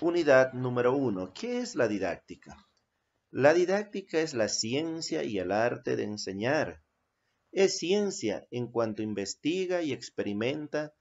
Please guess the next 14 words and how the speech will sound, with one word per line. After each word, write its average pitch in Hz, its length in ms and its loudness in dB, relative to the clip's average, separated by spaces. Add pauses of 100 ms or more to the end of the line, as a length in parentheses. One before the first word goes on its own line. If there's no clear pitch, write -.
(300)
nuevas 165 520 0
técnicas 139 640 -2
de 113 60 -8
enseñanza, 101 880 -6 (580)
teniendo 135 580 0
como 101 260 -2
base 139 440 2
principalmente 107 1000 -4
la 87 160 -4
biología, 131 840 -4 (480)
la - 360 -8 (280)
psicología, 123 1200 -2
la 87 240 -14
sociología 123 1080 -4